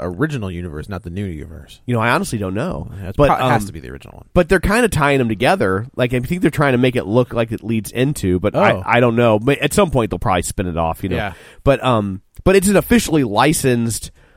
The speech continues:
Speaker 2: authorized, in continuity thing that he's working on. Like, he, he has the, the, the other books that he has written about Planet of the Apes are more like fan books about,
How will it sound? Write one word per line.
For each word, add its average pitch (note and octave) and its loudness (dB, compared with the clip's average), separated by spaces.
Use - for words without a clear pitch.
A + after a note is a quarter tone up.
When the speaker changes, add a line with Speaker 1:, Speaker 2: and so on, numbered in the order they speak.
Speaker 2:
authorized, A2+ 2
in D3+ 4
continuity B2+ 2
thing C#3 0
that G#2 -2
he's A2+ -4
working B2 0
on. F2+ -4
Like, F#2 -8
he, G#2 -2
he A2+ 0
has A#2 4
the, A2 0
the, A2 -2
the A2+ 0
other F#3 4
books B2+ 0
that G2 -4
he A2 0
has G#2 2
written F#2+ 0
about G2 0
Planet G#2 -2
of E2 -4
the F2+ -6
Apes G2+ -4
are A2+ -4
more A#2 2
like F#2+ -2
fan F3+ 0
books C3+ 2
about, A2 2